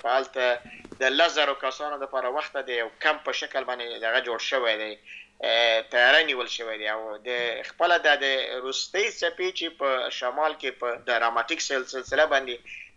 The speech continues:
دا دغه شوي دي، سقوط کړی دی ولسوالیو، نو تاسو ورته ګورئ چې هغه د روسي تصریحات یا څرګندونې هم داسې وي چې موږ د طالب نه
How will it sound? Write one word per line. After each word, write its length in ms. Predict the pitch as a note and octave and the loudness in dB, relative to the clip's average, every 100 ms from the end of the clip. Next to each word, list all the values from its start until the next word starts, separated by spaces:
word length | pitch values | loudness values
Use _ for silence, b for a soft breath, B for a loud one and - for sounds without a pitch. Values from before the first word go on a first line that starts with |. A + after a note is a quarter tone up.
| - A2+ | -18 -4
دا 120 | A#2+ A#2+ | 0 2
دغه 220 | A#2 A#2+ | 2 2
شوي 280 | D#3+ F3 E3+ | 2 0 -4
دي، 120 | D#3+ | -2
سقوط 400 | E3 D#3 F#3+ F#3+ | -4 -2 -4 2
کړی 160 | G3 F#3 | 2 4
دی 80 | |
ولسوالیو، 520 | F#3 F3+ F3+ F3 F#3 F#3 | 2 0 0 -2 -2 -4
نو 100 | F3 | -2
تاسو 300 | F#3 F#3 F3 | -2 0 -4
ورته 200 | E3+ D#3+ | -2 -2
ګورئ 260 | F#3+ F#3 | 0 -2
چې 120 | F3 | 0
هغه 280 | D#3+ C#3+ C#3 - - C3 | 2 4 4 2 -6 0
د 220 | B2+ A#2+ B B _ C#3 | 0 -2 B B _ -6
روسي 320 | D3 - A#3+ | -6 0 0
تصریحات 800 | A#3 F3 E3 D#3 D3 E3+ F3 E3+ | 2 0 0 -2 -2 4 4 4
یا 140 | D3+ C3+ | 2 2
څرګندونې 640 | C#3 B2+ C3 B2+ D3+ G#3 | 0 0 0 0 0 -2
هم 80 | G#3+ | 0
داسې 240 | G3+ F#3+ F3+ | 0 0 -2
وي 120 | F#3 | -4
چې 180 | F#3 D#3+ | -4 -8
موږ 120 | E3 | -4
د 60 | D#3 | -4
طالب 340 | D#3 C#3 D#3 D#3 | 0 0 0 -2
نه 220 | D3 | -2